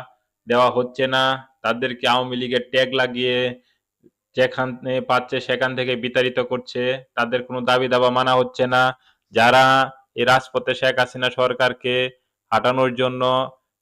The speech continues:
রাজপথে গিয়ে হাত হারিয়েছেন, চোখ হারিয়েছেন, আরো নানান অঙ্গ প্রত্যঙ্গ হারিয়েছেন, নিজেদের মাধ্যমে মারামারি করে,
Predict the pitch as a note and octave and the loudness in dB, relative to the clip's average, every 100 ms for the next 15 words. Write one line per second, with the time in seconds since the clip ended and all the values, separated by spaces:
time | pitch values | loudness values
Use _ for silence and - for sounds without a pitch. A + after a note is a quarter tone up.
0 | - A#2+ B2 B2+ A#2+ B2+ B2 B2+ A#2 A#2+ | 0 0 2 -4 -2 -4 0 0 2 0
1 | A#2+ A#2+ B2 C3 B2 C3 B2+ B2 - B2 | -2 -4 -2 -2 -2 0 0 0 -4 -4
2 | B2+ B2+ B2+ B2+ B2+ B2+ B2+ B2+ B2+ B2 | -4 -6 -2 0 -2 0 2 2 0 -10
3 | _ _ _ _ _ A#2 B2+ D3 C#3 C#3 | _ _ _ _ _ -2 0 2 2 0
4 | C#3+ C#3 C3+ C3 - C3+ C3 B2 A2+ B2 | 0 -2 -2 -2 -2 -2 -2 -2 0 0
5 | C3+ B2+ C3+ B2+ B2+ B2+ _ _ _ _ | -2 -2 -2 0 -2 -10 _ _ _ _
6 | A#2+ B2 C3 B2+ B2 B2 B2+ B2+ B2 B2 | -8 -4 0 0 0 -2 -2 -2 -2 2
7 | C3+ C3+ C3 B2+ B2+ B2 A#2+ | 2 2 0 -2 -2 0 2